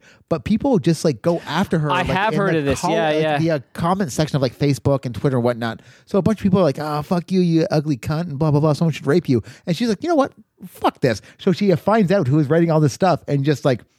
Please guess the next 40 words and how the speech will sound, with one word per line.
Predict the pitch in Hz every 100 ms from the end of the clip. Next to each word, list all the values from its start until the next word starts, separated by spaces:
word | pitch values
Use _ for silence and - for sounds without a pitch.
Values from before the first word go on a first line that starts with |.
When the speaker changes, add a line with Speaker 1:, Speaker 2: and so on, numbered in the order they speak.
| _ _
Speaker 1:
"Yeah, | 254 277 - _ _ _
yeah, | 226
fuck | 160 240
it. | 147
I'm | 139
just | 170
gonna | 170
kill | 143 165 139
him." | 104 - -
So | 180
she | 165
just | 214
kinda, | - 214 185
like, | 143 -
finds | - 160 156
out | 160
who | 131 147
is, | 139
like, | 110
trolling | - 190 214
her | 113 110 123 - _ _ -
and | 156
just | 160 -
goes | 107 143 170 - _ _ -
and | 143 147
murders | 233 359 165
him. | 92 80 - - - _
It's | 131
su-, | - -
such | 294 - 277
a | 349
weird | 196 143 127 135 220 269 214
movie | 156 208 196
'cause | - 156
it's | 180 -
taking | 240 247
on | 240
such | 202 202 -
a, | 156
um, | 131 113 101 90